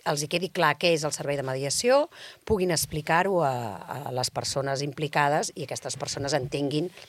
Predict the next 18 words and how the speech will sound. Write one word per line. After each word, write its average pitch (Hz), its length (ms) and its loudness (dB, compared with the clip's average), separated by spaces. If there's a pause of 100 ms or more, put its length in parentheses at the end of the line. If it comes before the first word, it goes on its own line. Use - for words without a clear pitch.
(200)
que - 160 -4
no 143 80 0
és - 80 0
que - 80 0
et 156 80 -6
denunciïn, 156 640 2
que 165 160 0
no 131 80 -2
és 135 160 0
que - 160 0
el 147 480 4
veí, 151 380 2 (340)
eh, 165 320 4
et 156 160 0
vulgui 165 480 2
mal, 185 400 8
no, 190 160 2
no, 175 220 2